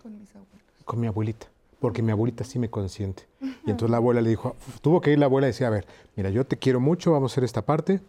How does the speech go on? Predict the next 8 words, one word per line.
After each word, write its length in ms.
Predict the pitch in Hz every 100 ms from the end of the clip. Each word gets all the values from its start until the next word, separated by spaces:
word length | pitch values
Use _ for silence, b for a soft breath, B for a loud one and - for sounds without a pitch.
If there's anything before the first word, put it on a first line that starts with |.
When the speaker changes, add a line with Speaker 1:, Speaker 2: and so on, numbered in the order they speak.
| -
Speaker 2:
pero 120 | 120
yo 120 | 127
tengo 260 | 156 151 147
estas 440 | 151 - 147 135
cosas 480 | - 139 127 165 - B B -
que 140 | 110
puedo 280 | - 120 120
darte. 360 | 135 139 -